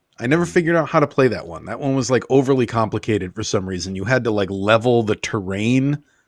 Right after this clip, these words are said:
to build things, and, like, you know, like, there were, like, hills and valleys. Too much. Um, but the first SimCity on Super Nintendo that has a cameo appearance by Bowser and a name drop of Mario, that one,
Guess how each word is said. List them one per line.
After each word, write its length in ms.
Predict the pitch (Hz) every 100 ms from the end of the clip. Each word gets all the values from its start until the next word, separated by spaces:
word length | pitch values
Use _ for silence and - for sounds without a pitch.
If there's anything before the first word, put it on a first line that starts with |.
| _ -
to 100 | 131
build 380 | 147 151 - 156
things, 440 | 151 151 151 127
and, 140 | 104
like, 260 | 98 95 90 _ -
you 140 | 113
know, 200 | 98 90
like, 300 | 90 92 82
there 100 | 101
were, 100 | 95
like, 160 | 85 -
hills 360 | 123 117 127 117
and 140 | 98
valleys. 480 | 104 104 104 101 - _ _ _ _ _
Too 120 | - 170
much. 400 | 104 - - - _ _ _ 139 170
Um, 240 | 123 95 _ - - -
but 140 | 139 -
the 60 | 120
first 600 | - 160 180 180 - -
SimCity 720 | - 151 139 139 120 117 113
on 120 | 113
Super 260 | - 127 123
Nintendo 600 | 117 107 107 95 90 90 - - _
that 120 | 107
has 200 | 107 104
a 80 | 104
cameo 800 | - - 139 151 151 143 139 139
appearance 580 | 127 - 127 123 120 -
by 180 | 117 110
Bowser 600 | 101 98 87 95 95 - _ _ _
and 140 | 110 98
a 60 |
name 320 | 95 117 139
drop 300 | 120 123 120
of 140 | 123 110
Mario, 600 | 101 87 85 82 80 - _ _ _ _
that 260 | 113 117 123
one, 320 | 117 110